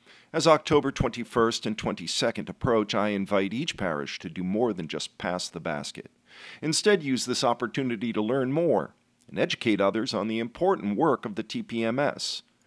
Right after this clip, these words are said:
There are many reasons to see World Mission Sunday as more than a mass with a second collection. What a wonderful way to grow our understanding of our roles of being good stewards with the gifts with which God has blessed us.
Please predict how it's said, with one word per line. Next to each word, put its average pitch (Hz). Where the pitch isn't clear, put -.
There -
are -
many 170
reasons 110
to -
see 127
World 107
Mission 98
Sunday 98
as 92
more 123
than 92
a 90
mass 101
with 95
a 101
second -
collection. -
What 110
a 107
wonderful 120
way 90
to 92
grow 101
our 113
understanding 113
of 87
our 120
roles 113
of 107
being 151
good 180
stewards 139
with 92
the 85
gifts 113
with 104
which 107
God 92
has 98
blessed 117
us. -